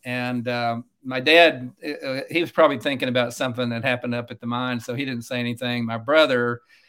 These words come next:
my older brother, who was the big football star and got all the girls, uh, he just laughed. He thought that was just another stupid thing that his little brother would do. But my mom took a long look at me and she said, "Well, don't blow yourself up."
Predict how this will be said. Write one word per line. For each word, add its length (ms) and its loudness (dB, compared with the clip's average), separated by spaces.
my 140 0
older 260 4
brother, 400 4
who 80 -4
was 140 -6
the 80 -14
big 240 -4
football 380 -2
star 320 -6
and 100 -8
got 100 -2
all 160 0
the 100 -8
girls, 520 -6
uh, 260 -8
he 120 -2
just 260 -6
laughed. 540 -4
He 140 -8
thought 240 -4
that 160 -6
was 400 -14
just 220 -12
another 360 -4
stupid 580 -6
thing 240 -4
that 100 -8
his 160 -12
little 180 -4
brother 340 -4
would 160 -16
do. 240 -6
But 120 -2
my 100 0
mom 280 2
took 180 2
a 60 0
long 360 2
look 180 -2
at 160 -6
me 120 -4
and 100 -6
she 160 -10
said, 260 -6
"Well, 400 6
don't 220 2
blow 120 8
yourself 520 2
up." 380 0